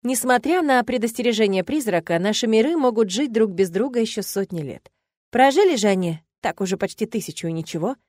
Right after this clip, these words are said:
Да и изменения в наших мирах, произошедшие из-за отсутствия артефакта равновесия, не сказать, что катастрофические. И если Дамьен предпочтёт забыть об артефакте, я его пойму. К чему приведёт резкое сближение наших миров — большой вопрос. И хорошо ещё,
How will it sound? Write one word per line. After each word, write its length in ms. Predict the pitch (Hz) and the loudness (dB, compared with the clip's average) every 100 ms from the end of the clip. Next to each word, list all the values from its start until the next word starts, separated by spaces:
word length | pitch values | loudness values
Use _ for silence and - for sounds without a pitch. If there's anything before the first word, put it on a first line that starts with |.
| _ _ _ - | _ _ _ 0
Да 120 | 226 | 4
и 120 | 226 | 6
изменения 460 | 185 214 208 302 302 | 6 2 2 0 0
в 40 | |
наших 320 | 208 190 185 | -2 -2 -4
мирах, 380 | 214 202 185 175 | 0 2 2 0
произошедшие 760 | 208 208 190 190 208 - 196 185 | 0 0 0 -2 -2 -2 -4 -2
из-за 280 | 190 175 180 | -2 -2 -2
отсутствия 380 | 185 175 - | -4 -6 -4
артефакта 420 | 175 190 180 - 175 | -6 -6 -8 -4 -4
равновесия, 580 | 175 175 247 - 175 - _ _ - | -4 -4 -4 -4 -4 -6 _ _ -2
не 120 | 240 | -2
сказать, 340 | - 214 285 | 0 0 -2
что 160 | - 226 | -4 -6
катастрофические. 960 | 208 196 185 170 139 - - - 151 _ _ _ _ | -4 -4 -4 -6 -10 -12 -14 -14 -16 _ _ _ _
И 80 | 247 | -2
если 300 | 233 220 220 | 0 2 4
Дамьен 400 | 226 208 208 185 | 6 6 2 0
предпочтёт 500 | 202 196 - 220 180 | 0 0 0 -2 0
забыть 320 | 202 190 190 | 0 0 -2
об 260 | 175 190 | -2 0
артефакте, 640 | 180 170 190 285 - - 156 _ _ | 0 -2 -6 -8 -8 -12 -12 _ _
я 180 | 220 220 | 0 2
его 120 | 185 | 0
пойму. 360 | 165 165 139 139 _ _ _ _ | -2 -6 -6 -14 _ _ _ _
К 80 | - | -2
чему 260 | 247 226 | 2 2
приведёт 440 | 226 214 196 202 214 | 2 -2 0 0 2
резкое 340 | 208 - 196 | 0 0 -4
сближение 460 | 170 185 180 185 175 | -2 -2 0 -2 -2
наших 300 | 165 190 - | -4 -6 -4
миров — 360 | 170 165 262 | -2 -2 -2
большой 440 | 247 170 - 190 311 | 0 0 0 -2 -2
вопрос. 480 | 208 - 113 - _ _ _ _ | -4 -6 -12 -14 _ _ _ _
И 80 | 214 | -2
хорошо 440 | 240 233 226 359 | 2 2 2 0
ещё, 360 | 392 - - | 0 -2 -10